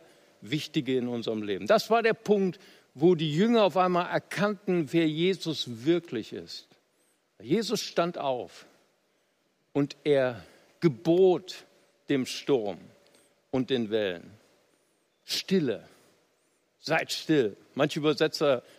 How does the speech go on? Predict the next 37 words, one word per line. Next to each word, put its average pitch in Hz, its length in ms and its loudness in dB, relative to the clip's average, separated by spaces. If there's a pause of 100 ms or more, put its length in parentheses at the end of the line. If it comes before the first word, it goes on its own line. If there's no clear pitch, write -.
übersetzen 151 560 0
hier 139 180 0
sogar, 120 420 0 (340)
er 127 100 -4
sagte: 117 420 0
„Sitz.“ 147 440 0 (580)
<laughs> - 560 -8
Es 135 120 4
ist 123 60 -6
so 185 100 6
ungefähr, 180 360 4
wie 165 160 -2
wenn 160 160 2
Jesus 165 380 2
zu 165 80 -4
seinem 143 320 2 (460)
Hund, 220 320 6
wie 156 160 -2
du 240 200 6
zu 185 200 -2
deinem 156 240 4
Hund 214 260 6
sprichst: - 340 0
„Sitz, - 560 -2
still.“ 233 500 0 (1080)
Und 135 140 -4
sie 185 80 6
erkannten 185 480 0
auf 143 160 -2
einmal, 127 460 -2 (1040)
oder 135 160 0
sie 139 140 0
haben 156 140 2
es - 80 -8
erstmal 131 460 -6
nicht 190 300 0
erkannt, 110 540 -6